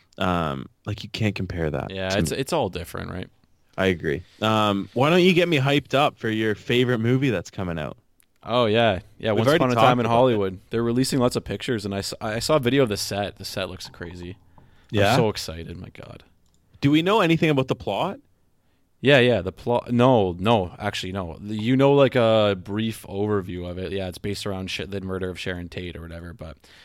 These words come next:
Speaker 2: they
Speaker 1: Who's
Speaker 2: haven't.
Speaker 1: that?
Speaker 2: It's the girl who got killed by Charles Manson.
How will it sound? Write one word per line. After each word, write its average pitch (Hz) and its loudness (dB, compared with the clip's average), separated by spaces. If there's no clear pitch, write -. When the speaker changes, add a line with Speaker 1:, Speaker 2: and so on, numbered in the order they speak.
Speaker 2:
they 95 -6
Speaker 1:
Who's 110 2
Speaker 2:
haven't. 113 4
Speaker 1:
that? 127 0
Speaker 2:
It's 104 -10
the 123 -2
girl 117 0
who 113 -2
got 107 0
killed 107 -4
by 98 -2
Charles 98 -4
Manson. 95 -10